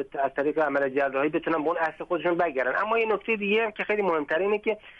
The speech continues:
ببینید، الان عرض کردم چند، خیلی درصد کمی از جامعه رو این عده از افراد تشکیل می‌دن. ما جا داره که به جای اینکه به این قضیه دامن بزنیم، حالا شبکه‌های مثل بی بی سی و رادیو فردا اینا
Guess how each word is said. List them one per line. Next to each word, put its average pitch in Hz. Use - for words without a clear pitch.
ببینید، 214
الان 208
عرض 196
کردم 180
چند، 240
خیلی 269
درصد 226
کمی 226
از 156
جامعه 156
رو 151
این 175
عده 165
از 156
افراد 143
تشکیل 143
می‌دن. 139
ما 180
جا 190
داره 196
که 185
به 175
جای 180
اینکه 190
به 175
این 185
قضیه 165
دامن 151
بزنیم، 156
حالا 160
شبکه‌های 156
مثل 165
بی 156
بی 143
سی 165
و 165
رادیو 139
فردا 139
اینا 156